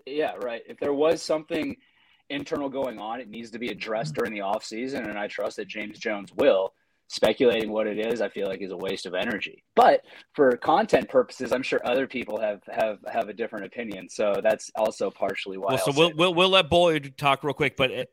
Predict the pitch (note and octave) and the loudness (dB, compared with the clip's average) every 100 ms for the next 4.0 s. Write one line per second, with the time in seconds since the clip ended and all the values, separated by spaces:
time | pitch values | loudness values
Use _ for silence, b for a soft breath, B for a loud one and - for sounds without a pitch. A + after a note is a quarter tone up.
0 | _ A#2+ C#3 D#3 D#3 D3+ - E3 D#3 F#3+ | _ -6 -4 -2 0 -2 0 -2 2 2
1 | G#3 - A2 F#2 F#2 _ - _ _ _ | 2 0 -2 -4 -10 _ -20 _ _ _
2 | _ _ _ _ B2 - E3+ - D#3+ C#3 | _ _ _ _ -4 0 0 2 2 2
3 | A2+ C#3+ - C3+ A2+ - C3+ G#2+ F2+ E2+ | 2 2 0 -8 -6 0 0 0 -2 -10